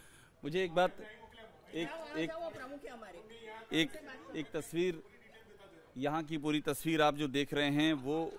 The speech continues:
Speaker 1: वो बयां कर रही है कि किस कदर पानी में ये लोग हैं। और करीब बीस लोग यहाँ पर ऐसे हैं जो अभी एनडीआरएफ़ की टीम गई हुई बता रही फंसी हुई है, मगर ये लोग ये कह रहे हैं कि इनको अभी तक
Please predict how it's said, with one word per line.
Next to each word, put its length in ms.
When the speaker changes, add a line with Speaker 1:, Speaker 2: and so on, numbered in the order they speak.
Speaker 1:
वो 160
बयां 300
कर 160
रही 200
है 260
कि 100
किस 100
कदर 160
पानी 320
में 120
ये 140
लोग 200
हैं। 340
और 440
करीब 220
बीस 360
लोग 200
यहाँ 160
पर 160
ऐसे 260
हैं 200
जो 140
अभी 300
एनडीआरएफ़ 480
की 60
टीम 200
गई 180
हुई 120
बता 120
रही 160
फंसी 280
हुई 180
है, 280
मगर 400
ये 240
लोग 200
ये 100
कह 200
रहे 120
हैं 140
कि 120
इनको 320
अभी 340
तक 440